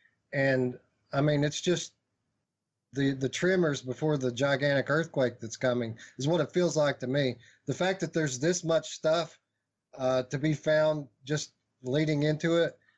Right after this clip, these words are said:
I think this thing's gonna be pretty massive. Uh, I know that Blair Renaud, the, uh, Technolust developer, I know that he's submitting footage of Lo-Fi. So, uh, once a week we get some pretty pictures from this guy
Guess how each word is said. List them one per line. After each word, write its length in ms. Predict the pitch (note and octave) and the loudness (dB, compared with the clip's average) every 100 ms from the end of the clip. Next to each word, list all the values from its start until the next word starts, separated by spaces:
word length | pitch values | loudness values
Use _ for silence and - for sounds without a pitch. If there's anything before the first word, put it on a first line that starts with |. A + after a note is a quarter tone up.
| _ - | _ -6
I 40 | |
think 220 | C#3 F3 E3+ | -2 0 0
this 140 | D3+ | -2
thing's 240 | D#3+ C#3+ | 0 -2
gonna 160 | B2+ C#3 | -2 -2
be 100 | C#3 | -2
pretty 280 | C3+ D#3 B2+ | -2 -2 0
massive. 600 | B2+ C#3 C3+ - A2 - _ _ _ _ C3+ | 2 2 0 -4 -8 -10 _ _ _ _ -2
Uh, 360 | B2+ B2+ A#2 A#2 - _ | 2 2 0 -4 -18 _
I 80 | D3+ | 0
know 220 | E3+ F3+ | 2 2
that 300 | D#3+ D3 - - C3+ | 2 0 -2 -16 -2
Blair 240 | D#3+ E3+ | 0 2
Renaud, 480 | D3+ D3+ E3 D#3 C3 | 2 4 4 2 -2
the, 320 | C3+ C3 B2+ | -6 -2 2
uh, 140 | B2+ B2 | 2 0
Technolust 580 | E3+ F3+ E3 C#3+ C#3 | -2 -2 0 0 0
developer, 640 | - B2+ C3+ C3+ C#3 C3+ A#2+ - _ | -2 0 2 2 0 -2 -4 -16 _
I 80 | C#3+ | -2
know 160 | D3+ D#3+ | 2 2
that 160 | D3 | 2
he's 240 | C#3+ F#3 F3+ | 2 2 2
submitting 460 | D#3+ D#3 D#3 C#3 | 0 0 2 0
footage 360 | B2+ D#3 D3+ C3 | 0 0 0 2
of 220 | C3 A#2 | 0 0
Lo-Fi. 640 | C3+ D#3 D3+ C3+ C3+ C3 B2+ _ - _ | 0 0 0 0 2 0 -4 _ -20 _
So, 420 | - - C#3 C3 C3+ | -6 0 2 2 0
uh, 300 | C#3+ C#3 D3 - | 2 2 2 0
once 280 | F3 G3 | -2 0
a 40 | F3 | 0
week 260 | F3 F#3 F3+ | 2 0 0
we 140 | D#3+ | -6
get 260 | D3 E3+ D#3+ | 0 0 -2
some 220 | - - C#3 | -8 -6 -2
pretty 240 | D#3 D#3 | 0 -2
pictures 480 | D3 E3 - D3 C3 | 0 -2 0 -4 -4
from 260 | - C#3 C3 | -2 0 2
this 180 | C3 | 0
guy 340 | - C3+ C3+ | 0 2 2